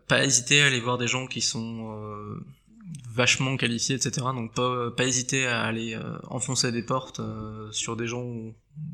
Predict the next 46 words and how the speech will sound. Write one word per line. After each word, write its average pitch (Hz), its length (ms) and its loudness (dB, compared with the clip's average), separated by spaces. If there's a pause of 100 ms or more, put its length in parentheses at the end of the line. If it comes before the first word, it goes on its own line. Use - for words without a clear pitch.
que - 80 -6
vous 107 200 -6
penseriez 113 520 2
jamais, 123 560 6
euh, 110 400 -2
a-, - 600 -2
avoir 117 220 0
à 110 40 0
parler. 113 200 0
Moi 131 160 0
aujourd'hui, 117 340 0
enfin, 113 160 -2
ça - 120 2
m'est 110 100 -2
déjà 120 120 0
arrivé 120 240 0
d'envoyer 117 260 0
des 113 120 2
mails 131 220 4
ou 120 60 2
d'appeler, 120 420 4
euh, 113 200 2
des, 113 480 -2 (380)
des 139 160 4
ambassadeurs, 123 680 8
des, 113 240 2
des 110 100 2
personnes 127 300 6
à 123 80 4
l'Élysée, 120 480 2
et 117 60 2
cetera. 127 460 2 (580)
Parce - 280 10
que, 165 460 0
euh, 113 560 -2
parce 107 320 0
qu'aujourd'hui 117 260 -2
vous 131 140 -2
avez 107 100 0
le 104 80 -2
pouvoir 120 260 0
de 113 60 2
le 107 60 2
faire. 165 220 -2 (360)
Donc 113 280 -2
c'est, 117 600 4